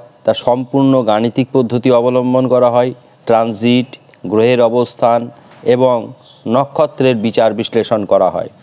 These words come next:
প্রথমেই গ্রহেদের অবস্থান। প্রথমে বলছি যে গ্রহের অবস্থান অত্যন্ত গুরুত্বপূর্ণ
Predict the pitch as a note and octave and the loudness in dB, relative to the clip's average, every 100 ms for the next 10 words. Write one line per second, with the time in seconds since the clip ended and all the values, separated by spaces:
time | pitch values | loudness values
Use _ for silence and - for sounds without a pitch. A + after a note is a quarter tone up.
0 | - - - C3 D3 D3 C#3+ B2+ C3 C3+ | -20 -20 -6 -4 0 0 0 0 0 2
1 | C3+ B2 B2+ B2+ - B2+ C3+ - _ _ | 4 2 2 -4 -2 -4 -4 -14 _ _
2 | _ _ _ - - B2+ C#3+ C#3 C3+ C3 | _ _ _ -16 -6 -4 0 0 2 0
3 | B2+ - D3+ D#3+ _ _ _ - G#2 A#2+ | 0 0 0 -2 _ _ _ -14 -2 -2
4 | G#2+ B2 D3+ C#3 B2+ C3 C3+ B2 - B2 | 0 2 2 2 -2 -2 0 0 -2 -2
5 | A#2 A2 C3+ C#3 A#2+ A2+ G2 | 0 0 0 0 -4 -2 -4